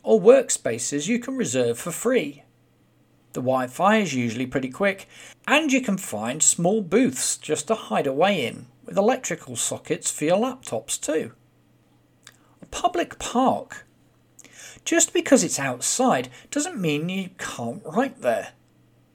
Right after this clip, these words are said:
Writers who tend to work in parks typically use their phones while walking the dog or while the kids are playing on slides and swings.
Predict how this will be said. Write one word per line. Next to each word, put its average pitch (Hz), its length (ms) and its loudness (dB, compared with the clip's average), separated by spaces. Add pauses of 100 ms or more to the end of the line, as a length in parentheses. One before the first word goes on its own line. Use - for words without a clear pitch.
(1000)
Writers 170 500 2
who 151 120 0
tend 143 320 0
to 147 80 -4
work 202 320 6
in 170 100 -4
parks - 460 -6 (400)
typically 151 440 -2
use 127 320 -4
their 190 180 2
phones 127 600 -4
while 110 240 2
walking 113 400 -6
the 120 80 -8
dog 196 460 0 (480)
or 320 120 2
while 330 220 8
the 311 80 2
kids 185 300 0
are 240 40 2
playing 123 380 -2
on 151 140 -4
slides 107 500 -4
and 135 100 -6
swings. 175 680 0